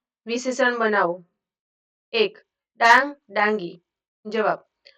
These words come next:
અમદાવાદ, અમદાવાદી. અફીણ, અફીણી.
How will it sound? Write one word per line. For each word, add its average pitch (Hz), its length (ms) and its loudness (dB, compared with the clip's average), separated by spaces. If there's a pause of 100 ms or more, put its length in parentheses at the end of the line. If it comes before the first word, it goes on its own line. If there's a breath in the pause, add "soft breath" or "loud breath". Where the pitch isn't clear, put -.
(200 soft breath)
અમદાવાદ, 262 640 4
અમદાવાદી. 214 680 0 (800)
અફીણ, 285 560 2
અફીણી. 220 600 -4